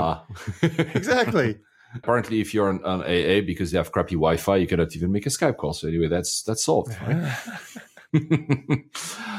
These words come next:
Speaker 1: So if you cannot make calls and if you have a crappy Wi-Fi, uh, the way to do is go Qantas. Uh, that's not in the U S, although they fly there. Uh, they've actually done, uh, tech talks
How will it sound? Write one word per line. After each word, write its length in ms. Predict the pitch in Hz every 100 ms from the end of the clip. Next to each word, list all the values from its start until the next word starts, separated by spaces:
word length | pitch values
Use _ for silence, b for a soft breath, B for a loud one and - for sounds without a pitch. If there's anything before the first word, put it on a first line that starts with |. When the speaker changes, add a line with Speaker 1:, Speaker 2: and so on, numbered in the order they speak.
| 196 170 135 107
Speaker 1:
So 140 | -
if 180 | 120 120
you 60 | 131
cannot 280 | 190 185
make 180 | 143 139
calls 500 | - 120 98 - - -
and 340 | 101 98 95
if 140 | 98 110
you 60 |
have 80 | 92
a 40 |
crappy 300 | 82 127 123
Wi-Fi, 500 | 82 67 82 - 120 - -
uh, 260 | 90 82 85
the 120 | 85
way 140 | 98 110
to 140 | 82
do 240 | 95 110
is 180 | 82 82
go 200 | - 85
Qantas. 560 | - 78 78 104 139 - -
Uh, 120 | 76
that's 260 | 69 76 73
not 80 |
in 80 | 71
the 80 | 71
U 160 | 73 90
S, 200 | 127 -
although 240 | - 80 76
they 160 | 92
fly 240 | 131 76 69
there. 260 | 76 101 - B B B B -
Uh, 160 | 107 107
they've 260 | 120 147
actually 340 | 165 160 131 113
done, 500 | 107 104 104 104 95
uh, 180 | 90 87 - -
tech 360 | 147 151 -
talks 640 | - 113 73 - - -